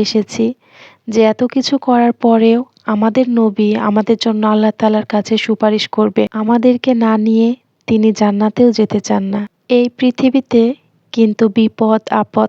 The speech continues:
থাকবেই, আর নানা ধরনের বিপদ আপদ দিয়েই আল্লাহ তাআলা আমাদের পরীক্ষা নেবেন। চির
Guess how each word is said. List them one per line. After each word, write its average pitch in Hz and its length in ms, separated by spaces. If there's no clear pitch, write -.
থাকবেই, 214 600
আর 202 260
নানা 214 320
ধরনের 240 600
বিপদ 214 440
আপদ 220 280
দিয়েই 233 340
আল্লাহ 214 260
তাআলা 214 300
আমাদের 208 320
পরীক্ষা 214 480
নেবেন। 202 320
চির 269 200